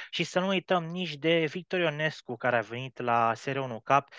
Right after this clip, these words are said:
cam ghinionise în acest an, cu probleme tehnice la mașină, dar totuși ritmul său a fost destul de bun pe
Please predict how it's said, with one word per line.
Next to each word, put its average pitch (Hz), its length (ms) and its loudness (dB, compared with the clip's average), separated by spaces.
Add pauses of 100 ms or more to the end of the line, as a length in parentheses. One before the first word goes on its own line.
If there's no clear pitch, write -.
(240)
cam 185 220 6
ghinionise 185 540 -4
în 165 60 2
acest 143 460 0
an, 151 180 6
cu - 140 -12
probleme 139 300 2
tehnice 147 420 -4
la 127 100 2
mașină, 127 400 -4
dar 143 140 4
totuși 147 440 -6
ritmul 165 260 -4
său 170 160 0
a 156 40 0
fost 175 260 -2
destul 151 420 -4
de 160 140 0
bun 131 380 -6
pe 120 240 0